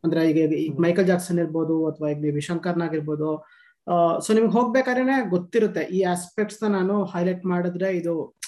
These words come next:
Speaker 1: ಚೆನ್ನಾಗ್ ಕ್ಲಿಕ್ ಆಗತ್ತೆ ಅಂತ. ಅದ್ ಬಿಟ್ಟು ನಿಮ್ಗೆ ಅವ್ರನ್ನ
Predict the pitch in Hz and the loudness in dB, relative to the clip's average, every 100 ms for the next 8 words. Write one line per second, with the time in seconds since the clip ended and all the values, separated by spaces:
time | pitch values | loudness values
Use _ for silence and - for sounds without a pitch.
0 | - - 185 185 185 175 175 160 147 139 | -16 -4 0 0 0 -4 -2 -4 -4 -6
1 | 127 123 - _ _ _ _ _ _ _ | -8 -10 -16 _ _ _ _ _ _ _
2 | 185 190 185 226 - 294 285 269 254 254 | 0 2 4 2 4 4 6 6 6 4
3 | 214 | 2